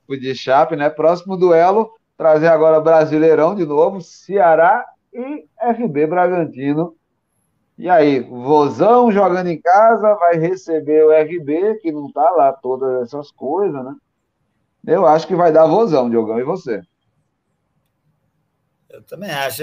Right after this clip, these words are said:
Speaker 2: O Vozão também, aí no Brasileiro, ele tá aquele altos e baixos também, né? Bateu o Palmeiras primeiro, aí depois perdeu em casa lá. É, mas eu tô achando, perdeu em casa pro, pro Botafogo, né?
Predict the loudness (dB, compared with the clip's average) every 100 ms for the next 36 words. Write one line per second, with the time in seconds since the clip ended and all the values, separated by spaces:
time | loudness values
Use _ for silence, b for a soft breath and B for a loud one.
0 | -6 -6 -6 -4 -4 -4 -6 -4 -4 -6
1 | -8 -10 -6 -2 -2 -2 -2 -2 -2 -8
2 | -8 -8 -6 -4 -4 -6 -10 -6 -6 -6
3 | -8 -6 -8 -8 -8 -6 -8 -6 -4 -6
4 | -4 -6 -4 -6 -12 _ _ _ _ -20
5 | -12 -6 -4 -4 -6 -8 -10 -8 -8 -8
6 | -10 -12 -10 -8 -6 -4 -4 -4 -8 -14
7 | _ _ _ -8 -2 0 0 -2 -4 -8
8 | -12 -12 -10 -8 -8 -8 -8 -10 -16 _
9 | _ -16 -12 -10 -6 -8 -8 -10 -10 -8
10 | -8 -6 -8 -8 -10 -8 -8 -10 -14